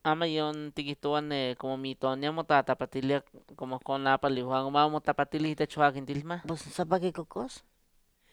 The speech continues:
Speaker 2: igual kisasa, kemeh esque yon amo teh tikchiuke nepahtilis. Eje. Para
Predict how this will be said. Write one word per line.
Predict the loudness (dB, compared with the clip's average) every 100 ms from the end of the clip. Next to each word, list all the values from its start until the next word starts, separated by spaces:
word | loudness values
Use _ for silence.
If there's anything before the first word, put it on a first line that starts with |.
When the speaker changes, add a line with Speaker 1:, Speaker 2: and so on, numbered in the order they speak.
| _ _
Speaker 2:
igual | -2 2 2 0
kisasa, | -4 -6 -8 -10 -12 -14 _ _
kemeh | -8 -6
esque | -6 -4
yon | -4 -4 -4
amo | -4 -4 -6
teh | -8 -8
tikchiuke | -14 -10 -8 -8 -10 -8
nepahtilis. | -6 -6 -2 -4 -4 -8 -12 _ _ _ -20 -20 -20 -20 _ -14
Eje. | -12 -10 -10 -12 _ _ _ _ _ _ _ _ _
Para | -8 -2